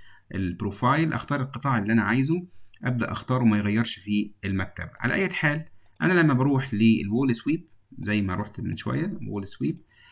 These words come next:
آه، بلاقي في، آه، وول سويب أنا يعني الماوس ماسكه وباين أهو في البريفيو،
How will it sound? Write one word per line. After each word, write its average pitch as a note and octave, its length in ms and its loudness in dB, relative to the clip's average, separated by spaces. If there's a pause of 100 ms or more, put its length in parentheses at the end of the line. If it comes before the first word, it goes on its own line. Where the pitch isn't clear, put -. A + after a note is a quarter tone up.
(240)
آه، A#2 140 4
بلاقي B2 580 4 (240)
في، C#3+ 400 2 (220)
آه، F#2+ 160 -4
وول A#2 440 2
سويب C3 360 4 (100)
أنا G#2 300 0
يعني F#2+ 280 -6
الماوس A2+ 340 -2
ماسكه D3 300 -2
وباين A#2+ 540 2
أهو G#2 200 0
في A2+ 100 -6
البريفيو، A2+ 640 0